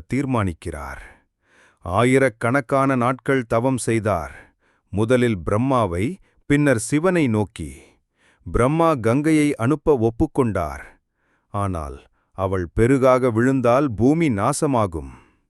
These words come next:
கங்கையின் ஆற்றல் கம்பீரமும் கூட, அவள் பெருமையும் இருந்தது. "நான் பூமியை ஆழ்த்தி அடிக்கிறேன்" என்று அவள்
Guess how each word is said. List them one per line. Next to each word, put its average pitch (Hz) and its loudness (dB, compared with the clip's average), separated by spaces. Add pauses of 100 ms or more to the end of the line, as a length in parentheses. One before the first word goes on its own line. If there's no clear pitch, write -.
(760)
கங்கையின் 120 2
ஆற்றல் 117 -2 (300)
கம்பீரமும் 147 2
கூட, 117 0 (680)
அவள் 104 0
பெருமையும் 160 4
இருந்தது. 107 0 (720)
"நான் 120 2
பூமியை 160 4 (140)
ஆழ்த்தி 151 2
அடிக்கிறேன்" 135 4 (260)
என்று 127 2
அவள் 107 2